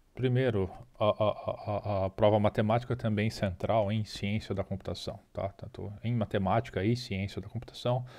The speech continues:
as provas, argumentações matemáticas, eh, eu sou da escola que considera elas centrais, tá? Independente do, do, se você é uma pessoa teórica, ou uma pessoa sistêmica, ou uma pessoa de inteligência artificial, ou uma pessoa de banco de dados,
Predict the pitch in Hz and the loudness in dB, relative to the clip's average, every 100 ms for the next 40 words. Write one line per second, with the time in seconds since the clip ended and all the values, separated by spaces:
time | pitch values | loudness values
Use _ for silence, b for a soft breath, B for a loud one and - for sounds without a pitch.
0 | B B B 113 - 107 107 92 87 - | B B B -14 0 6 6 4 -4 -10
1 | - - _ - - _ - 107 98 98 | -16 -18 _ -20 -20 _ -4 -2 -2 -2
2 | - 101 95 101 98 107 - 98 104 98 | -2 -4 -2 2 2 2 0 -2 0 -2
3 | 95 - _ _ _ - _ - - 110 | -4 -10 _ _ _ -20 _ -12 -4 -2
4 | 95 92 - 101 98 92 - 98 98 - | 0 -2 0 2 4 2 -6 -8 -8 -6
5 | 95 92 92 90 92 B B B B - | -4 -2 -2 -2 -8 B B B B -12
6 | - 95 95 95 - 90 87 - 92 87 | -2 -2 -2 -4 -4 -6 -6 -8 -8 -8
7 | 98 98 - 101 101 104 104 113 98 101 | -6 -6 -4 -4 0 -2 -2 -6 -4 -4
8 | 101 98 95 - - 95 98 - 98 95 | -4 -6 -8 -10 -12 -8 -8 -4 -2 -2
9 | 92 92 - 95 - 92 98 104 - 92 | -4 -6 -4 -4 -2 0 0 0 -4 -6
10 | 95 101 95 107 - - - - - - | -6 -6 -8 -10 -10 -12 -12 -14 -12 -10
11 | - 104 101 98 - - 101 101 98 95 | -6 -4 -4 -4 -6 -6 -6 -8 -8 -10
12 | - 101 95 - - 95 92 92 - - | -10 -8 -6 -8 -8 -6 -6 -6 -10 -16
13 | - - 107 101 98 98 - 95 107 95 | -14 -6 -2 0 -2 -4 -8 -8 -6 -6
14 | 98 95 - 92 98 95 95 - | -8 -10 -10 -2 0 0 -2 -10